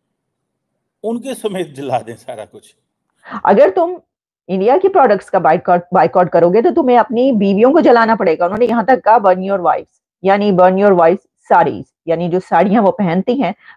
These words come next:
Speaker 2: पहले वो कहाँ से आती हैं। फिर उन्होंने कहा कि पहले आप जो मसाले इस्तेमाल करते हैं, जो spices इस्तेमाल करते हैं India के, आप उनको आग लगाएं।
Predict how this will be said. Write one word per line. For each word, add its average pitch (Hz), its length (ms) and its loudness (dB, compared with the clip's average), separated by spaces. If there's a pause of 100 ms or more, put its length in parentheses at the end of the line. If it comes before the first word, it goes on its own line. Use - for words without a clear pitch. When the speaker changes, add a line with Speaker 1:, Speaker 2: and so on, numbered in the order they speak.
Speaker 2:
पहले 202 280 4
वो 214 160 0
कहाँ 233 240 0
से 226 140 -2
आती 147 300 -2
हैं। - 140 -18
फिर - 260 -2
उन्होंने 254 300 2
कहा 226 340 4 (360)
कि 233 80 0
पहले 240 380 2
आप 180 340 0
जो 208 160 -2
मसाले 190 400 0
इस्तेमाल 196 400 -2
करते 180 280 -4
हैं, 190 180 -2
जो 202 80 -2
spices 208 480 2
इस्तेमाल 196 440 0
करते 190 260 -4
हैं 214 100 -2
India 185 240 2
के, 185 120 -2
आप 220 120 2
उनको 254 280 2
आग 240 220 4
लगाएं। 165 300 -4